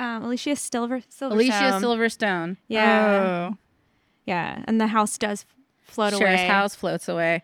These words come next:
Speaker 3: Is it a Lifetime movie?
Speaker 1: It has Lifetime vibes, but
Speaker 2: It
Speaker 1: it,
Speaker 2: does.
Speaker 1: it is not a Lifetime
Speaker 3: Okay.
Speaker 2: No.
Speaker 1: movie.
Speaker 2: <laughs>
Speaker 1: Yeah.
Speaker 2: Where was it, Ash?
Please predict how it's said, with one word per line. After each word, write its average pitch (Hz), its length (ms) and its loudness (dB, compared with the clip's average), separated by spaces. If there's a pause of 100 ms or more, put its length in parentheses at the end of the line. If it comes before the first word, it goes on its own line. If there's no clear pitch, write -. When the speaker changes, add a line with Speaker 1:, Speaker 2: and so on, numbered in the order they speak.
(120)
Speaker 3:
Is 247 140 0
it 240 80 6
a 233 200 4
Lifetime 349 500 0 (200)
movie? 349 360 -2 (120)
Speaker 1:
It 254 280 2
has 240 360 2
Lifetime 226 580 2
vibes, 202 500 -2
but 208 100 0
Speaker 2:
It 190 60 2
Speaker 1:
it, 190 40 -4
Speaker 2:
does. 180 280 4
Speaker 1:
it 202 60 0
is 196 260 -4
not 190 320 -2
a 190 60 -4
Lifetime 185 380 2
Speaker 3:
Okay. 196 100 6
Speaker 2:
No. 185 240 6
Speaker 1:
movie. 190 240 2 (160)
Speaker 2:
<laughs> 240 160 2
Speaker 1:
Yeah. 196 200 0
Speaker 2:
Where 277 180 8
was 254 240 4
it, 180 320 0
Ash? 175 540 -4